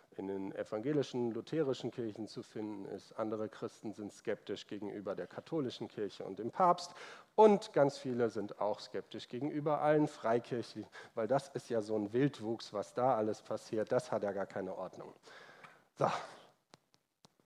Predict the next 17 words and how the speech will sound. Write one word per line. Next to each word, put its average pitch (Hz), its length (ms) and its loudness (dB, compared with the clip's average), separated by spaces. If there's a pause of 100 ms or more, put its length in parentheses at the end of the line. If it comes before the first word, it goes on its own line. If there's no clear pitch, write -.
(1040)
Ich - 240 -16 (360)
kann 117 220 -2
sicher 110 320 -2
noch 101 260 -6 (300)
irgendwie 98 380 -8
weitermachen, 85 640 -6
mir 98 160 -6
wird 104 160 -8
bestimmt - 400 -10
irgendwas 98 400 -10
einfallen. 90 560 -8
Ich - 160 -12
glaube, 113 300 -4
ihr 104 120 -6
habt's - 220 -12
aber 101 180 -8
verstanden, 110 760 -8